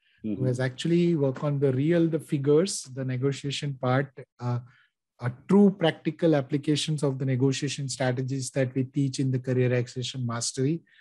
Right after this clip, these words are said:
Speaker 2: which is, uh, bringing us the result of seventy, eighty percent on a constant basis for many of the people now. So
Speaker 1: Yeah.
Speaker 2: help me understand in that case, uh,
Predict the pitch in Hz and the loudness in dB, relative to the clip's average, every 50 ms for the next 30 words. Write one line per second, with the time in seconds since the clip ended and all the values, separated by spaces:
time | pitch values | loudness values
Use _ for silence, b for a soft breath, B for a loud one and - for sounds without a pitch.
0 | b b b b b b b - 123 135 127 127 143 143 143 143 139 127 123 - | b b b b b b b 0 0 0 2 4 4 6 6 6 4 2 0 0
1 | - 143 139 135 131 131 123 117 117 120 117 151 156 165 165 160 156 156 139 127 | 2 4 4 4 4 2 0 -2 -4 0 2 2 2 2 2 2 2 2 0 2
2 | 151 151 135 139 135 131 147 143 143 135 147 131 - - 135 135 139 139 131 139 | 0 2 2 2 0 2 2 0 2 0 -2 -4 -4 -4 -4 -2 -2 -4 -4 -2
3 | 135 135 131 131 127 135 127 127 135 127 127 - 135 131 127 123 - - - _ | 0 0 0 0 -2 -6 -6 -4 -6 -6 -4 -2 -2 -2 -2 -4 -6 -12 -12 _
4 | - 135 135 131 - - 139 135 139 139 - - 151 147 139 127 135 131 127 - | -2 -2 -2 -2 0 0 2 2 2 0 0 -2 -2 -2 2 2 2 2 2 0
5 | 139 123 - - 135 131 127 127 127 135 135 131 127 123 123 127 127 - 123 120 | -4 -4 -2 -2 -2 0 0 0 0 0 2 2 0 0 -2 -6 -4 -4 -6 -6
6 | 107 _ 123 117 107 110 104 101 98 _ b b b b b b b - - 175 | -4 _ -4 -4 -2 -4 -6 -10 -12 _ b b b b b b b -2 2 6
7 | 175 170 160 - - _ _ _ _ _ _ _ _ _ _ _ - 165 196 190 | 6 6 4 2 -8 _ _ _ _ _ _ _ _ _ _ _ 2 2 2 4
8 | 214 208 185 165 165 165 165 160 - - 175 170 170 170 165 160 156 147 143 147 | 2 2 2 2 2 0 0 -2 -2 -2 -2 -2 -2 -4 -4 -4 -4 -4 -4 -4
9 | 143 - _ - 156 160 180 180 - - - 165 151 151 | -6 -6 _ 0 2 2 2 0 -2 0 2 4 4 4